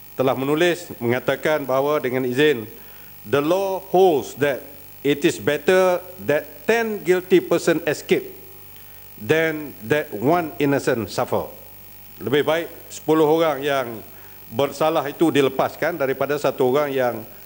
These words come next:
tidak bersalah itu dihukum. Begitu juga ada satu lagi, uh, uh, maksim yang telah di-, yang terkenal yang mengatakan bahawa <clears throat> that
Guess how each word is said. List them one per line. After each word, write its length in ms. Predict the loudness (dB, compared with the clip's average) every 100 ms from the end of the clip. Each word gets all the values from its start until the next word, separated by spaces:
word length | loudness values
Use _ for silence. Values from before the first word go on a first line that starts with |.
| -12
tidak 320 | 0 2 2 -2
bersalah 400 | 0 0 0 -2
itu 400 | -4 -4 -4 -6
dihukum. 800 | -2 0 0 -2 2 2 2 -6 -18 -20 -20 -10
Begitu 320 | -4 0 2 2
juga 240 | 2 0
ada 160 | 2 0
satu 320 | 0 2 2
lagi, 400 | 2 0 0 0
uh, 320 | 0 -2 -4 -8 -20 -20 -20 -8 -2
uh, 120 | 0
maksim 320 | 0 2 2 4
yang 160 | 0 -2
telah 240 | 0 -2
di-, 720 | 0 0 2 4 2 -2 -10
yang 240 | -2 -2 0
terkenal 480 | -4 -2 0 -2 -4 -14 -20 -20 -20
yang 160 | -4 -2
mengatakan 560 | 0 -2 -2 -2 -2 0
bahawa 480 | 0 0 0 -2 -8 -20 -12
<clears throat> 320 | -10 -8 0
that 400 | 2 2 -4 -18